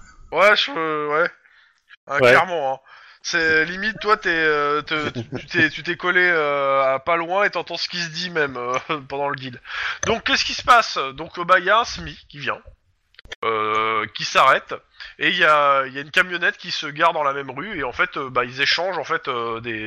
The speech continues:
Speaker 1: une cargaison. Il se passe, euh, de l'argent en liquide, et vous mitraillez toute la scène. Le semi est à moitié rempli quand il referme sa... son truc, euh, l'arrière.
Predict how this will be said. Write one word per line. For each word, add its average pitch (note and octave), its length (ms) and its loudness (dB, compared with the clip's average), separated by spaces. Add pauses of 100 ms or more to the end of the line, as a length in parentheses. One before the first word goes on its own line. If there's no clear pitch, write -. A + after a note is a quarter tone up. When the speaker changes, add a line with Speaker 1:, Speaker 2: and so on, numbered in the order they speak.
(200)
Speaker 1:
une B2+ 80 -18
cargaison. C#3 500 0 (680)
Il C#3 60 -4
se - 100 -4
passe, D#3+ 380 4
euh, B2+ 320 -2
de C3+ 100 -6
l'argent D#3+ 380 2
en D3+ 60 -2
liquide, D#3+ 420 -8 (720)
et F3 220 6
vous E3+ 200 -8
mitraillez E3 880 0
toute A3 240 -6
la F3+ 200 4
scène. C3+ 380 0 (100)
Le D#3+ 160 -2
semi A3 440 -6 (100)
est F3 300 -2
à E3 100 6
moitié F3+ 480 -2
rempli F3 520 -4
quand D3 220 -4
il C#3 80 -2
referme D#3+ 360 2
sa... B2 1040 0 (420)
son D3+ 180 -8
truc, - 340 -4 (760)
euh, A2 140 -6
l'arrière. A#2 360 2